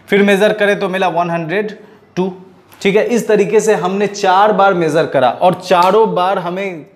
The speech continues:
कम भी मिला है और ज़्यादा भी मिला। अब हम लोग क्या करेंगे कि इसे, ठीक है, इसको क्या करेंगे, हम लोग जोड़ देंगे। तो जब हम लोग इसको ऐड कर देंगे तो ऐड करने पे कितना आएगा देखिए,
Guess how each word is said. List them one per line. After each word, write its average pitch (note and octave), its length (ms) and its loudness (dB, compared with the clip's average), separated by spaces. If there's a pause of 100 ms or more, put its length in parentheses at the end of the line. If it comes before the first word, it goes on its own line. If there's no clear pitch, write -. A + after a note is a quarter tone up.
(680)
कम G3+ 280 2
भी G#3 140 0
मिला G3+ 280 -2
है G#3+ 200 -2
और F#3+ 480 -4
ज़्यादा D3 360 -2
भी B2+ 140 -4
मिला। A#2 240 -4
अब G#3+ 220 2
हम G#3+ 140 2
लोग F#3+ 140 -4
क्या E3 160 -2
करेंगे C3+ 420 -4 (720)
कि A3 80 4
इसे, G#3+ 460 0 (840)
ठीक F3+ 140 -6
है, G#3 280 -4 (300)
इसको G3 280 -2
क्या G3 180 0
करेंगे, F#3+ 340 -4
हम F3 220 -2
लोग G#3 340 -2 (520)
जोड़ E3 260 0
देंगे। A#2 320 -6 (160)
तो F3 60 2
जब E3+ 200 2
हम G#3+ 160 2
लोग G#3 140 2
इसको G3+ 260 -4
ऐड F#3 380 -2
कर D#3 140 -4
देंगे E3+ 220 -8
तो F3+ 100 -6
ऐड F#3+ 300 -2
करने G3 280 -4
पे F#3 140 -6
कितना F3+ 280 -6
आएगा F#3 220 -2
देखिए, E3+ 320 -10